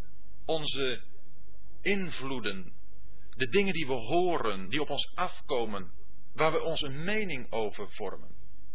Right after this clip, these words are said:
En nu is maar de vraag: hoe wil God nu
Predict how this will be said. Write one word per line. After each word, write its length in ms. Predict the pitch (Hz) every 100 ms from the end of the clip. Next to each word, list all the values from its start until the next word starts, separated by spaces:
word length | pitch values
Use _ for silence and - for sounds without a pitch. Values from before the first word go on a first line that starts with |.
| - - - - -
En 140 | - 127
nu 100 | 127
is 80 | 123
maar 120 | 107
de 120 | 110
vraag: 340 | 127 139 147
hoe 180 | - 147
wil 180 | 131 208
God 420 | - - 208 -
nu 240 | 160 156